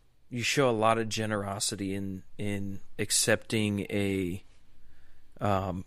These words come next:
co-host slot on a, on a very small startup podcast. So I guess why, why, why jump on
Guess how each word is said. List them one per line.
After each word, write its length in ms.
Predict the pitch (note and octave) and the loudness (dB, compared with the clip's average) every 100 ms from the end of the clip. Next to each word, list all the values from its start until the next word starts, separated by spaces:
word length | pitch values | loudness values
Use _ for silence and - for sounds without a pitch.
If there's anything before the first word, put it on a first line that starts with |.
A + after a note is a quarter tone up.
| - | -8
co-host 520 | - A#2+ G#2 G2+ F#2 | 2 4 4 2 2
slot 360 | - G2 G2 - | 2 2 0 0
on 180 | F#2+ F#2+ | 0 0
a, 240 | F#2 F2+ - | 0 -4 -6
on 160 | G#2 F#2+ | -2 -2
a 60 | |
very 640 | F#2+ G2+ G#2 G2+ G2+ G2+ - - - - - - - - - | -2 0 4 4 4 0 -2 -12 -20 -20 -20 -20 -20 -20 -8
small 400 | - - G#2+ G2 | 0 2 4 4
startup 500 | G2 - G2+ G2 - | 4 4 4 2 0
podcast. 480 | - G2+ G2 G2 F#2 | -2 -2 -2 -4 -4
So 240 | - G#2+ - - - - - | 0 -2 -2 -10 -16 -16 4
I 120 | D3+ | 8
guess 240 | F3 D#3+ | 8 6
why, 240 | C#3 E3 G3+ | 8 8 8
why, 840 | B2 A#2+ A#2+ C3+ C#3 C#3 C#3 C3 - - - - - - - - | 4 2 6 6 8 6 6 2 -6 -20 -20 -20 -20 -20 -20 -4
why 200 | A#2 D#3+ | 4 6
jump 300 | D#3+ F3 D3 | 6 4 4
on 360 | B2+ B2 A2 | 6 6 4